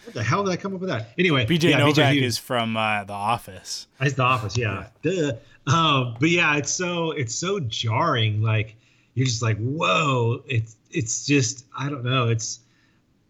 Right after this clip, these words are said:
Speaker 1: obviously not the same, and it kinda makes you go, "Man, I guess, uh, you know, it's like Ahmed Best, man, he really, he really has a way with it." I mean, I'm,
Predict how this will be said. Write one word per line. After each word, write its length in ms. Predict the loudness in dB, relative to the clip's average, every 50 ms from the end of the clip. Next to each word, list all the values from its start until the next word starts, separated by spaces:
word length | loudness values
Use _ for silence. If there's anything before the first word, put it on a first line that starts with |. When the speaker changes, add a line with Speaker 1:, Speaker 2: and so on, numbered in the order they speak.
| _ -2
Speaker 1:
obviously 440 | 0 2 4 4 4 4 2 2 2
not 280 | 2 2 2 0 0 -2
the 60 | -4
same, 500 | -2 0 0 0 0 2 2 0 0 -2 -2 -2
and 400 | -2 0 2 2 2 2 2 0 0 -2
it 160 | -4 -4 -2
kinda 260 | -2 0 0 2 2
makes 280 | 2 2 2 0 -2 -4
you 100 | -4 -2
go, 180 | 0 -2 -2
"Man, 460 | -2 -4 -6 -6 -6 -6 -8 -8 -12 -16 _ -20 -18 -14
I 80 | -10 -6
guess, 280 | -4 -4 -4 -4 -4 -4
uh, 340 | -2 -2 -2 -2 -4 -6 -8 -10 -8
you 120 | -4 -4
know, 220 | -2 -2 -4 -6 -8
it's 220 | -8 -10 -10 -8
like 180 | -8 -8 -10 -10 -14 _ _ -20 -20 _ _ _ _ _ _ _ _ _ -8
Ahmed 320 | -4 -2 -2 -2 -2 -2
Best, 360 | 0 0 0 0 -2 -4 -6
man, 200 | -4 -4 -2 -2
he 60 | -2
really, 400 | -2 0 0 -2 -2 -2 -4 -6 -10 -18 _ _ _ _ _ _ _ _ _ _ _ _ _ _ _ _ _ _
he 320 | -16 -8 -4 0 2 2
really 240 | 4 4 4 4 4
has 180 | 2 2 2 2
a 40 | 2
way 160 | 2 2 2
with 180 | 2 2 0
it." 140 | 0 0 0
I 80 | 2 2
mean, 160 | 2 2 2
I'm, 100 | 0 -2